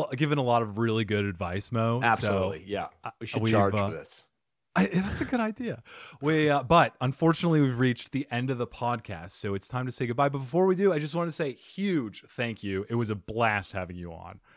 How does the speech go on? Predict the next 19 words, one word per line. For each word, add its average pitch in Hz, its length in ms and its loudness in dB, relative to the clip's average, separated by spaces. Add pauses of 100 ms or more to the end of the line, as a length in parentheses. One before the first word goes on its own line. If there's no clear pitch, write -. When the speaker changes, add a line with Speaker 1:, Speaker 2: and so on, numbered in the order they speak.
Speaker 2:
Oh, 113 80 4
thank 151 320 4
you 202 80 10
for 139 120 8
having 139 280 6
me, 98 80 -4
man. 104 100 -2
I 107 40 -4
appreciate 123 340 2
you 107 80 0
reaching 117 280 -2
out, 113 220 0
man. 87 60 -8
It 95 60 -4
was 101 80 -8
a 101 40 -2
lot 98 140 2
of 95 80 -6
fun. 101 220 -4